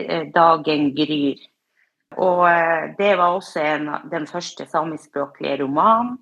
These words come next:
Og vi har i det samarbeidet har,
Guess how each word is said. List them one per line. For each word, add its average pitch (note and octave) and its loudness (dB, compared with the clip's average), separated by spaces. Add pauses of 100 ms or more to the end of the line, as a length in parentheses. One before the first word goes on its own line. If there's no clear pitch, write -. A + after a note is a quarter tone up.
(500)
Og F3 -2
vi F3+ 0
har F3 4
i D3 -2
det D3+ -4
samarbeidet D3 0
har, D3 -2